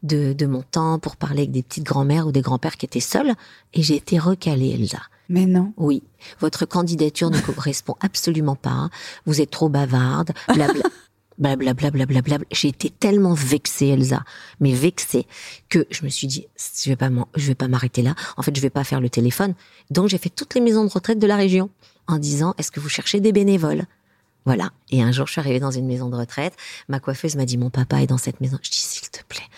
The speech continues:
Speaker 1: demande si je peux faire du bénévolat. Et quand je suis arrivée, ils m'ont dit, mais c'est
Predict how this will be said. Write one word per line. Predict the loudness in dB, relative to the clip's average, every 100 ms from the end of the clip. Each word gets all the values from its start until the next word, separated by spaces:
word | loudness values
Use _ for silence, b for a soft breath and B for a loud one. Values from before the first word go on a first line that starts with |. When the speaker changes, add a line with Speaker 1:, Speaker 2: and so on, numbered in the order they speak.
| B _
Speaker 1:
demande | -2 0 -2 -4
si | -6
je |
peux | -6
faire | -6 -4
du | -2
bénévolat. | 0 0 -2 -2 -4 B B B B -18
Et |
quand | -4 -2
je | 0
suis | -2
arrivée, | 0 0
ils | 0
m'ont | -4
dit, | -6 b b _ _ -16
mais | -12
c'est | -12 -12 -12 -14 -16 -18